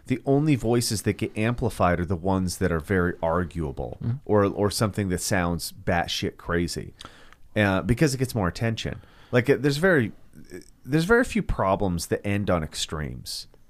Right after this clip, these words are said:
Speaker 1: right? They're not. The, the answer is not going to Mars. Like, that's not how you save civilization.
Speaker 2: So I, I would have agreed with you two years ago.
Speaker 1: Yeah.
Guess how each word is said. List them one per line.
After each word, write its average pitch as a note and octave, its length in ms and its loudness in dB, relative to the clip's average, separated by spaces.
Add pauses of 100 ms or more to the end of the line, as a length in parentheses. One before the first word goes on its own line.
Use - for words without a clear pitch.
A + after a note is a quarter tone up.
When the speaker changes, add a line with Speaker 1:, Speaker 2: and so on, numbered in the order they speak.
(200)
Speaker 1:
right? G#2 360 0
They're C#3 140 4
not. C3+ 260 0 (520)
The, A#2 280 -6 (100)
the C3+ 220 2
answer A#3 300 4
is A2 140 4
not A2+ 240 2
going A#2+ 240 4
to - 80 -6
Mars. F#2+ 720 0
Like, B2 120 2
that's F3 220 2
not A3 120 4
how F3+ 120 2
you C#3 220 -2
save A#2 420 2
civilization. F#2+ 800 -2 (220)
Speaker 2:
So D3+ 160 2
I, C3 300 2
I - 20 10
would C3+ 320 6
have D3 160 4
agreed B2+ 320 4
with A2 160 -2
you F#2+ 160 0
two - 240 -2
years B2+ 260 4
ago. D#2+ 340 -2
Speaker 1:
Yeah. F2 180 0